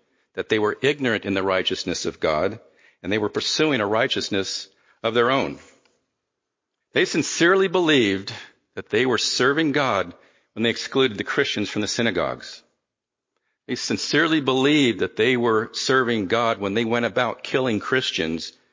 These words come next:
believing them to be heretics, heretics. Zealous, yes, but their, their zealousness was misguided and it was ignorant. Bare knowledge isn't enough. Something, sometimes something more is needed.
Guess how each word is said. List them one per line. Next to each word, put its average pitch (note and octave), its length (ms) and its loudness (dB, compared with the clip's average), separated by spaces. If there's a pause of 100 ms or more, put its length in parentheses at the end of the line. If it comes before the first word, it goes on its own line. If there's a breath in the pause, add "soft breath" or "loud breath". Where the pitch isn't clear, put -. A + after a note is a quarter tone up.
(300)
believing G#2 360 0
them G#2 180 -2
to G#2 60 -6
be G#2 140 -2
heretics, G#2 720 -6 (120)
heretics. - 560 -8 (880)
Zealous, A#2 640 0
yes, - 600 -2 (160)
but - 140 -16
their, G2+ 260 -4 (420 soft breath)
their F#2 100 -10
zealousness A2 580 -2
was F#2 220 -2
misguided G2+ 840 -2 (180)
and F#2+ 100 -10
it - 60 -8
was F#2 240 -6
ignorant. F#2+ 540 -6 (1400)
Bare B2+ 200 2
knowledge A#2+ 480 2
isn't A2 320 2
enough. A#2 380 2
Something, B2+ 600 -2
sometimes A#2+ 720 -4
something A#2+ 440 -2
more G#2 300 0
is G2 260 -4
needed. E2 380 0